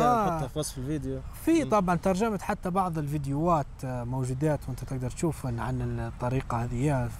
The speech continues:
Speaker 1: في استخدام التكنولوجيا في التعليم.
Speaker 2: كلها نحطها في
Speaker 1: و-
Speaker 2: الوصف إن شاء الله.
Speaker 1: إن شاء الله. وطبعًا ترجمتها، حاولت نحط الترجمة.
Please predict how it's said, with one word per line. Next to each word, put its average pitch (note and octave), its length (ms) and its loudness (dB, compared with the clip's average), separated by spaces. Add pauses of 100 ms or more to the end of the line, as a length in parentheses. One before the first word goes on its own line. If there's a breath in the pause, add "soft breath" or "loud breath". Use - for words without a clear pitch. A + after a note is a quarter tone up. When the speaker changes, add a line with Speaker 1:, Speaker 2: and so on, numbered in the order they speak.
(100)
Speaker 1:
في B2 60 0
استخدام A#2+ 680 0
التكنولوجيا C3 600 0
في G#2 60 -4
التعليم. D#3 560 4 (640 loud breath)
Speaker 2:
كلها E3 180 8
نحطها D#3 240 6
في D3 60 4
Speaker 1:
و- - 0 -
Speaker 2:
الوصف C#3+ 300 4
إن C#3 60 2
شاء C#3 180 -2
الله. C3 180 -2 (160)
Speaker 1:
إن C3 120 6
شاء D3 280 4
الله. D3 320 2 (520 loud breath)
وطبعًا A3 960 6
ترجمتها، G3 520 4
حاولت C#3+ 320 0
نحط B2+ 420 -2
الترجمة. F#3+ 720 2